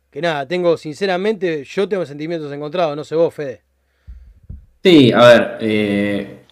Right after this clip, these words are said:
Speaker 2: tanto Becasese como Gago en, en un gran parte de, del semestre pasado le, le sacaron buen jugo a Fabricio Domínguez. De hecho, nosotros llegamos hasta a discutir si era o no titular en este
Speaker 1: Que para
Speaker 2: Racing.
Speaker 1: mí podría haberlo sido, creo yo, en algunos aspectos,
Speaker 2: Claro,
Speaker 1: ¿eh?
Speaker 2: de-,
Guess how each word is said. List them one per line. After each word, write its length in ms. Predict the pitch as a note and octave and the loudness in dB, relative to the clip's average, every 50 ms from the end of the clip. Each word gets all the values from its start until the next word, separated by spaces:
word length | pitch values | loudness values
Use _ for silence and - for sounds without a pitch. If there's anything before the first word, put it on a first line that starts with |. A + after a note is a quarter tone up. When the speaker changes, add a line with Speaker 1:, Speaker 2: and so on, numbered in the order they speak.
| _ | _
Speaker 2:
tanto 320 | - C#3+ D#3+ F#3+ F#3+ F3+ E3+ | 0 2 2 2 4 6 6
Becasese 600 | D3+ B2+ - B2+ A#2+ B2+ - - F3 F3+ F3+ D#3+ | 6 6 6 4 2 2 2 -2 0 2 2 2
como 320 | C#3 B2 A#2+ A2+ A2+ A2+ | 4 4 4 4 4 4
Gago 320 | A2+ C3 D3+ E3 E3 D#3 C#3 | 4 4 6 6 6 6 6
en, 440 | B2 A2+ A2 G#2+ G#2+ G#2+ G#2 - - | 6 4 2 2 0 -4 -4 -6 -8
en 260 | - G#2+ A2 G#2+ G#2+ | -6 -6 -6 -4 -4
un 280 | A2 A2+ A#2 A2+ A2+ A2 | -4 -2 -2 -2 -2 -2
gran 320 | A2 A#2 B2+ C#3 D3 C3+ C#3 | 0 2 4 4 4 4 4
parte 360 | C#3 D3 D3+ D3 - D3+ C3+ | 4 4 4 4 4 4 4
de, 420 | B2 A#2 A2+ A2 G#2 G2+ F#2+ F2+ - - | 6 6 4 2 2 0 -2 -4 -6 -6
del 180 | - G#2+ G#2+ G#2+ | -4 -4 -4 -4
semestre 440 | - - G#2 A#2+ C3+ C3 - C#3+ C3 | -4 -2 0 2 2 4 4 4 4
pasado 440 | - A2 A2+ - - F3 G#3 G3+ E3+ | 4 2 0 2 4 6 8 8 8
le, 240 | D3+ C3 G#2+ - | 8 6 4 2
le 260 | - - A2+ A2+ A2 A2+ | 0 0 0 2 2 0
sacaron 480 | - A#2 A2 - B2 C#3+ D3+ C#3 B2+ | 0 -2 0 4 6 6 8 8 6
buen 200 | B2 C3+ D3+ C#3+ - | 6 6 6 6 6
jugo 240 | C3 E3 E3+ D#3+ | 6 6 6 6
a 80 | A#2+ - | 6 4
Fabricio 380 | A2 G#2 G2+ G2 G2 - F#2 F#2 | 2 -2 -2 -4 -6 -6 -10 -10
Domínguez. 280 | F#2 F2+ F#2 F#2 G2 | -10 -10 -12 -10 -4
De 80 | G#2+ C#3+ | -2 -2
hecho, 160 | E3+ - D#3+ | 2 2 2
nosotros 340 | A#2+ G#2 - D#3+ E3+ D3+ B2+ - | 2 2 0 0 0 0 0 2
llegamos 340 | A2+ B2 B2+ A#2 A#2 - | 0 2 2 0 -2 -4
hasta 360 | A#2+ A2 - - - A#2 G#2+ G#2+ | -8 -10 -8 -2 0 2 2 2
a 40 | |
discutir 500 | G#2+ A2 A2 - - A2 - D3 D#3+ E3 | 0 0 -4 -4 -8 -2 4 4 6 6
si 240 | D#3 - C#3 C3 C#3+ | 4 2 2 4 4
era 160 | E3 E3 D3 | 6 6 6
o 80 | B2 A#2+ | 4 4
no 160 | B2+ C#3+ D3+ | 4 2 2
titular 680 | D3 C#3 - G2+ G2 F#2+ A#2 B2+ G#2 - - - - - _ _ _ _ - | 2 0 -2 -2 -2 0 0 0 0 -2 -6 -14 -20 -20 _ _ _ _ -16
en 100 | - F#2+ | -12 -10
este 140 | G2 - - | -10 -8 -6
Speaker 1:
Que 80 | - G3+ | -6 -2
para 180 | G3 D3+ D3+ | -2 -2 -2
Speaker 2:
Racing. 120 | D3+ D3+ E3 | -2 -2 -2
Speaker 1:
mí 540 | F3 F#3+ G#3 G#3+ G3 F3 E3 D#3 C#3+ C3 A#2+ _ _ _ _ _ _ _ _ _ | -2 0 0 0 0 -2 -4 -4 -8 -10 -12 _ _ _ _ _ _ _ _ _
podría 400 | - B2+ B2 C#3+ D#3+ F3+ F3 D#3+ | -14 -10 -8 -4 -2 0 0 2
haberlo 300 | D#3 E3 F3 E3 D3+ C3+ | 2 0 0 -2 -4 -10
sido, 720 | - - E3 F3+ F#3+ F3 D#3 C#3+ C3+ B2 A#2 A2 G#2+ G#2 G2 | -10 -10 -8 -4 -2 -2 -2 -2 -6 -8 -10 -14 -16 -18 -20
creo 220 | _ A#2 A#2 A2+ A2 | _ -20 -20 -20 -18
yo, 240 | - - B2 A2+ A2+ | -16 -16 -16 -16 -16
en 100 | A2 A2 | -18 -20
algunos 360 | A2 A2+ A#2 A2+ A2 - - | -20 -20 -20 -20 -20 -20 -20
aspectos, 340 | - _ - A#2+ C#3 C#3+ C3 | -20 _ -10 -2 2 2 2
Speaker 2:
Claro, 240 | A2 - - - | 2 0 -4 -8
Speaker 1:
¿eh? 40 | - | -6
Speaker 2:
de-, 220 | - A2+ - - | -6 -6 -6 -4